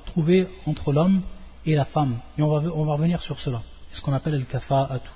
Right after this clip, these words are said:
Et bien entendu, pour ce qui est de al-kafa'a, à l'intérieur de ce terme-là, il va rentrer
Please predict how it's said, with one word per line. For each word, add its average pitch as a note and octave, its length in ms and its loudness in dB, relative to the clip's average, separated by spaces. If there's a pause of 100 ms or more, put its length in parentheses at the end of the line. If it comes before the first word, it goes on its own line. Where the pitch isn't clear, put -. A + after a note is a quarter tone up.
(720)
Et C#3+ 60 2
bien F#3+ 160 8
entendu, G#3 400 6
pour F3 180 2
ce - 60 -4
qui - 120 2
est F3+ 40 4
de E3 80 4
al-kafa'a, E3+ 920 2 (200)
à D3 80 2
l'intérieur F3 460 6
de D#3 60 0
ce - 120 -2
terme-là, D#3 460 4
il C#3 140 0
va C#3 160 4
rentrer E3+ 520 2